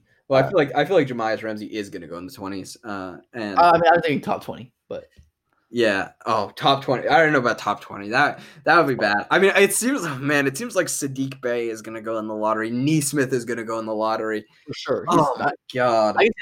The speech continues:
Speaker 2: see, I can see Nesmith going high.
Speaker 1: Yeah, yeah. Espe-, eh, well,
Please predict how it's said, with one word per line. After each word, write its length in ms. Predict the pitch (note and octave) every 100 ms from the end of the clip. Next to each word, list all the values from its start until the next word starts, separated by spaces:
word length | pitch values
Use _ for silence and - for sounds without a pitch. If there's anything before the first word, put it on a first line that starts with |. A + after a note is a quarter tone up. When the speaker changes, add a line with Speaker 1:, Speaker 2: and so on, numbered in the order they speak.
| - -
Speaker 2:
see, 80 | C#3
I 80 | C#3
can 100 | C3
see 60 |
Nesmith 340 | B2 C3+ A#2+ -
going 220 | G#2 G#2+
high. 260 | A2 G2 B2 _ _ _ _
Speaker 1:
Yeah, 400 | C3 D3 C#3+ B2
yeah. 280 | C3+ D#3+ D3+
Espe-, 360 | E3+ E3 G3 F#3
eh, 180 | F3 C#3+ -
well, 320 | F3 D#3+ -